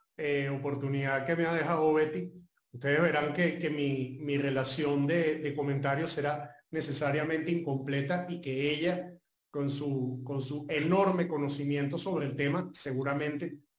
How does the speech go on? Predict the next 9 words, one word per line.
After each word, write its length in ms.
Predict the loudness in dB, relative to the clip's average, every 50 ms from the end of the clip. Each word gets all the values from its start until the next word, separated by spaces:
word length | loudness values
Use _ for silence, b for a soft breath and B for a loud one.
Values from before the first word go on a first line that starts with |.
| _ _ _
complementará 760 | -6 -4 -4 -2 -2 -2 -2 -2 -2 -2 0 2 2 2 2
aquellas 400 | 2 2 0 0 0 0 -2 -2
cosas 400 | -2 -2 -2 -2 -4 -8 -8 -8
que 140 | -8 -6 -4
yo 180 | -4 -4 -2 -2
por 160 | -2 -2 0
olvido, 420 | 0 -2 -2 -2 -2 -2 -2 -2 -2 -4
por 160 | -6 -6 -4
descuido, 480 | -4 -4 -4 -6 -6 -4 -2 -2 -2